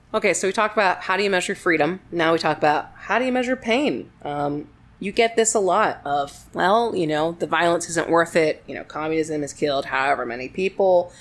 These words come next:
And this flips it around and says, how many people's fucking capitalism killed? And not just killing, but also suffering, you know, like long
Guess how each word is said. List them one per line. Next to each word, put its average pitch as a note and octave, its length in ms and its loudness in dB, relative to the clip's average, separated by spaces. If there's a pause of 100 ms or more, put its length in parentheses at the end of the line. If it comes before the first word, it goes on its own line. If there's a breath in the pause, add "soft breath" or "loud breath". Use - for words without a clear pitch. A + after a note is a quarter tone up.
(420 loud breath)
And G#3+ 320 0
this A3+ 160 0
flips A3+ 300 0
it A3 80 4
around B3+ 160 4
and A#3 100 0
says, A#3 140 -2
how F#3+ 160 -4
many A#3 180 2
people's A#3+ 400 -2
fucking A#3 300 -2
capitalism B3 580 0
killed? C#3 440 -4
And G3 340 -2
not A3 180 0
just - 160 -10
killing, G#3+ 240 2
but F#3 100 2
also E3 280 0 (180)
suffering, B2 640 -2
you D#3 120 -8
know, G2+ 160 -6
like G#2+ 200 -4 (760)
long F3 560 2